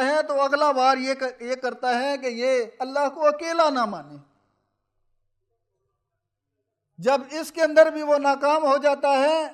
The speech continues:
تو اس کا اگلا وار یہ ہوتا ہے کہ اس کو اعمال کے اندر پیچھے کیا جائے، بس یہ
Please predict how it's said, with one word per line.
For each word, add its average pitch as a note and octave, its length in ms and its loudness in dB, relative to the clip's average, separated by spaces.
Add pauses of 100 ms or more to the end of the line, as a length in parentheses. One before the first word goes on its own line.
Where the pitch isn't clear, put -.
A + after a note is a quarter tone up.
(560)
تو C#4+ 80 -2
اس C#4 100 -6
کا D#4 180 2
اگلا D4+ 340 4
وار C#4+ 280 6
یہ C#4+ 160 0
ہوتا C4+ 380 2
ہے D#4 320 2
کہ C#4+ 140 -4
اس C#4 120 -8
کو D4 140 2
اعمال C#4 500 4
کے E4 100 -4
اندر D#4 280 0
پیچھے C4 280 -2
کیا A3 220 -2
جائے، E3 260 -8 (1160)
بس B3 280 -2
یہ C#4+ 100 -4